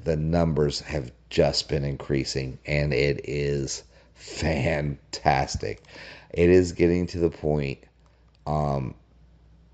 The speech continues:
it's getting to the point where we are almost pre-covid numbers, and that's exciting. And I have only you to thank. So thank you very much, guys. Once again, go to YouTube,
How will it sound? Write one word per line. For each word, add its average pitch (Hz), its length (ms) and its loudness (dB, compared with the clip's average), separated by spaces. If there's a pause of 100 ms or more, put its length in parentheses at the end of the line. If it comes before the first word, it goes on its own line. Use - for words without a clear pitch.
(480)
it's 85 180 2
getting 90 300 4
to 85 140 2
the 78 100 2
point 78 300 0
where 71 340 2
we 73 180 -2
are 65 120 -2
almost 76 800 -4 (260)
pre-covid 73 840 0
numbers, 64 640 -10 (160)
and 73 480 -2 (480)
that's 76 320 2
exciting. 58 600 -8 (280)
And 80 160 0
I 78 120 4
have 73 340 2
only 78 300 2
you 73 420 0
to - 120 -12
thank. - 500 -8
So - 200 -8
thank 80 380 -2
you 78 80 -2
very 69 240 0
much, 65 340 -6
guys. - 360 -8 (600)
Once 82 240 4
again, 87 320 2 (560)
go 78 220 2
to - 140 -4
YouTube, 101 500 2